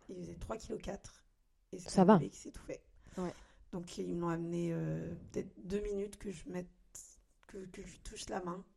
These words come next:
Speaker 1: Et ils sont repartis avec.
Speaker 2: Parce qu'il avait la respiration, euh,
Speaker 1: Ouais,
Speaker 2: pas encore
Speaker 1: parce qu'il avait des
Speaker 2: stabilisée.
Speaker 1: problèmes de santé, euh, à la naissance.
Speaker 2: Ok.
Speaker 1: Et, euh,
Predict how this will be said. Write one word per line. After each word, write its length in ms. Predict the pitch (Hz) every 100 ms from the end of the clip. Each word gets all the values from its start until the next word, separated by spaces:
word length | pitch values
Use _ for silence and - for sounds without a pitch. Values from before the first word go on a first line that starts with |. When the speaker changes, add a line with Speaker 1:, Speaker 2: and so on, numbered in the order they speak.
| _ _ _ - - _ _ - -
Speaker 1:
Et 140 | 185
ils 80 | 180
sont 140 | -
repartis 360 | - 156 - 214
avec. 340 | 113 - - - - _ _ _ - - - - _ _
Speaker 2:
Parce 180 | 190 170
qu'il 140 | -
avait 160 | 196 180
la 80 | 165
respiration, 760 | 160 - 170 160 160 - 185 185
euh, 100 | 170
Speaker 1:
Ouais, 80 | 165
Speaker 2:
pas 120 | 185
encore 200 | 170 175
Speaker 1:
parce 60 | -
qu'il 80 | 180
avait 100 | 165
des 120 | 165
Speaker 2:
stabilisée. 120 | 160
Speaker 1:
problèmes 220 | 160 175 175
de 40 |
santé, 500 | 170 - 147 175 175
euh, 200 | 160 156
à 40 | 156
la 100 | 156
naissance. 580 | 151 - - - - - - _ - -
Speaker 2:
Ok. 160 | 190
Speaker 1:
Et, 1500 | 185 - - - - - - - - - - - - - 165 156
euh, 480 | 151 156 151 202